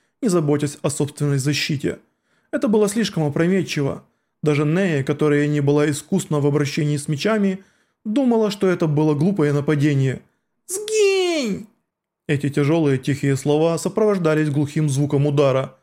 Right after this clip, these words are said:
то же время Ремедиус пролетела через всю комнату и врезалась в стену.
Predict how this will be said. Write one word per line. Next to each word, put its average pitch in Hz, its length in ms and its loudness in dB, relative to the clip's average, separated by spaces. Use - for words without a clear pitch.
то 165 80 0
же 180 100 4
время 208 280 2
Ремедиус 160 480 0
пролетела 160 500 2
через 156 300 0
всю 170 120 -2
комнату 190 560 0
и 277 120 2
врезалась 147 500 2
в 143 80 -8
стену. - 580 -2